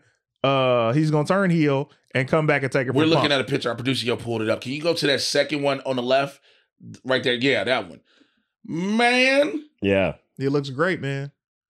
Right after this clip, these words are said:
Speaker 2: For a dude that's only, like, five six.
Speaker 1: Yeah, he's a small
Speaker 3: He
Speaker 1: guy.
Speaker 3: is not five six. He's more like five nine,
Speaker 2: <laughs>
Speaker 3: five ten.
Speaker 2: Nah, A J is a good dude.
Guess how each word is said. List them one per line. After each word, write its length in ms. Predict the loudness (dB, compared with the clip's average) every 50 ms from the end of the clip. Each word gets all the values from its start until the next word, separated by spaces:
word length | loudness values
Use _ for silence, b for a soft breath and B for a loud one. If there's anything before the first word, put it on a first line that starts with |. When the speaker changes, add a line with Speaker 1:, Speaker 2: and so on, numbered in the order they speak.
| _ _ _ _ _ -10
Speaker 2:
For 220 | -4 0 0 0
a 60 | 2
dude 240 | 2 0 0 2 2
that's 160 | 2 2 4
only, 180 | 4 4 4 4
like, 160 | 4 2 2
five 480 | -2 -2 0 2 2 4 2 2 0 -2 -4 -6
six. 680 | -4 -4 -2 2 2 2 2 0 -2 -6 -8 -10 -12 -8
Speaker 1:
Yeah, 140 | -4 -2 0
he's 160 | 0 -2 -4
a 40 | -6
small 260 | -6 -6 0 2 4
Speaker 3:
He 80 | 4 4
Speaker 1:
guy. 60 | 4
Speaker 3:
is 120 | 4 2
not 380 | 2 2 4 2 2 0 -2 -6 -12 -20 -20
five 420 | -4 0 0 2 2 2 0 -2
six. 640 | -6 -2 0 0 2 2 0 -2 -6 -10 -14 -12 -4
He's 280 | -2 -2 -2 0 0
more 160 | 2 2 4 4
like 200 | 2 2 0 0
five 320 | 2 2 4 4 2 2
nine, 640 | 2 2 2 2 0 0 0 0 0 -2 -2 -2 -4 -4 -4 -6 -8 -10 -8 -8 -6 -2 0 0 2
Speaker 2:
<laughs> 600 | 2 0 2 2 2 0 0 0 -2 -4 -2 0
Speaker 3:
five 320 | 0 0 0 0 -2 -4
ten. 560 | -6 -6 -6 -6 -4 -4 -6 -6 -8 -10 -12 -12 -8
Speaker 2:
Nah, 240 | -6 -4 -4 -4 -4 -4
A 140 | -4 -4
J 100 | -2 -2 -2
is 120 | -2 -4
a 40 | -6
good 200 | -6 -6 -6 -6
dude. 380 | -4 -4 -4 -4 -6 -8 -10